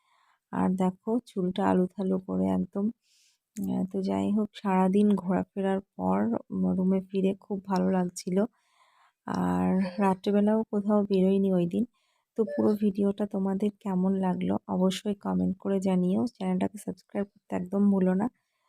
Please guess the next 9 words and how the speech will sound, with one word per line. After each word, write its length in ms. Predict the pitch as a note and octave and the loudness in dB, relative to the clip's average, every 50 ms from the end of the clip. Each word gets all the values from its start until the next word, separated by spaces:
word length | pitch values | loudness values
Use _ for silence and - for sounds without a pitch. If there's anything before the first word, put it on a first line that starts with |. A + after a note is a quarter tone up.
| _ _ _ _ _ _ _ _ _ | _ _ _ _ _ _ _ _ _
আর, 760 | - F#3 F#3 F3+ F3+ F3+ F3+ F#3 F#3 F#3 F#3 F#3 F#3 F#3 F#3 | -2 0 2 2 2 2 2 2 4 4 2 2 2 2 2
আম, 380 | F#3+ F#3+ F#3+ F#3+ F#3+ F#3+ F#3 F#3 F#3 - _ _ _ _ _ _ _ _ _ _ - - - | 2 2 2 4 4 4 2 2 0 -4 _ _ _ _ _ _ _ _ _ _ -20 -10 -4
আমাদের 340 | G3 F#3+ F#3+ F#3 F#3 F#3+ F#3+ | 0 2 2 4 2 2 0
পরি-, 400 | - G3 F#3 F#3 F#3 F#3 G#3 - - _ _ _ _ - - _ | 0 0 0 0 0 -2 -4 -8 -10 _ _ _ _ -20 -14 _
পরিবারের 420 | - G3+ G3 F#3+ F#3+ G3 F#3+ G3+ G3 | 0 2 2 4 2 2 0 0 -2
সঙ্গে 400 | G3 - G3+ F#3+ F#3+ F#3+ F#3+ G3 | -2 0 0 2 2 2 2 -2
থেকো, 300 | - - - - - G3+ | -4 -8 -10 -8 -8 -8
সাপোর্ট 540 | G3+ - - F#3 F#3+ - G3+ G3+ G3+ G3+ G3+ _ - | -8 -6 -8 -8 -8 -6 -4 -2 -2 -2 -4 _ -6
করো। 340 | - F#3+ F#3 F#3+ G3+ G#3+ | -2 0 2 2 2 0